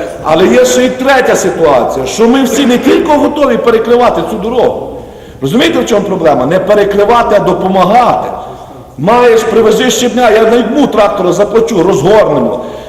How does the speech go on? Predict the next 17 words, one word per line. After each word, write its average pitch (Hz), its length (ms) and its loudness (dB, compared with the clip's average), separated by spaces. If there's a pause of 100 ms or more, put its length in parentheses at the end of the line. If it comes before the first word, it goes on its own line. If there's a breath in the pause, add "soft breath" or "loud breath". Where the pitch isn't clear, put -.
Що 240 200 0
можемо, 254 320 2
то 208 140 -2
ми 214 120 -2
зробимо. - 640 -2
Але 127 120 -4
працюйте. 180 600 0 (1000 loud breath)
А - 100 0
вони, 254 320 2
от 240 100 2
сьогодні, 196 300 0
де 185 140 2
вони 131 280 0
є? 90 60 -6 (600)
Нема. 160 240 0
В 120 80 -4
них 226 120 -4